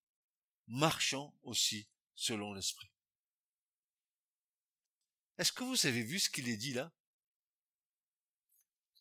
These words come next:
Est-ce que vous avez bien lu le verset ?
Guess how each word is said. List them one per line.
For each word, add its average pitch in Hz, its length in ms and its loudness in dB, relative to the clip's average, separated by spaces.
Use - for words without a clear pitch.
Est-ce 185 140 4
que - 100 -4
vous 262 160 6
avez 127 320 8
bien 117 220 6
lu 127 120 4
le 113 120 0
verset ? 104 440 2